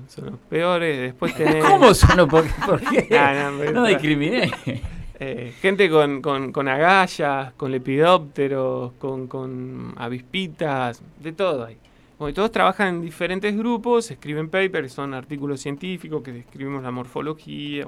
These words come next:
Speaker 1: y un poco de la ecología. Y bueno, sí, están, son todos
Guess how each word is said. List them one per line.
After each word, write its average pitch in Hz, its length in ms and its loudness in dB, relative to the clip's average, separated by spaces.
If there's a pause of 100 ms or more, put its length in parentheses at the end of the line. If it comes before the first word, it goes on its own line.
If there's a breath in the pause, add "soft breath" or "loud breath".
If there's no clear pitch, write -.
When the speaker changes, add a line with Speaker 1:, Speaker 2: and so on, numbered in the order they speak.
(100)
Speaker 1:
y 120 80 -14
un 123 80 -12
poco 139 200 -12
de 139 60 -8
la 151 100 -10
ecología. 180 540 -8 (960 soft breath)
Y 127 600 -10
bueno, 143 260 -4 (800 soft breath)
sí, 170 140 -8
están, 147 420 -8
son 160 180 -8
todos 185 220 -4